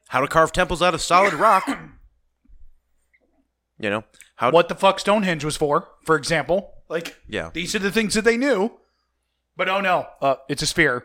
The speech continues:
Speaker 2: We landed a guy on the, on the moon. Moon's a translucent light.
Speaker 1: Oh, is it?
Speaker 2: Mm-hmm.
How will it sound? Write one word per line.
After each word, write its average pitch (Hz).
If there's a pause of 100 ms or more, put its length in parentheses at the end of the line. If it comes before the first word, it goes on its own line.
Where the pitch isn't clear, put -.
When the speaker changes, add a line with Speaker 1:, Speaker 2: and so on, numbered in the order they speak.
(120)
Speaker 2:
We 139
landed 131
a -
guy 131
on 127
the, 123
on 127
the 127
moon. 110 (1300)
Moon's 139
a 113
translucent 117
light. 107 (1000)
Speaker 1:
Oh, 90
is 98
it? - (300)
Speaker 2:
Mm-hmm. 104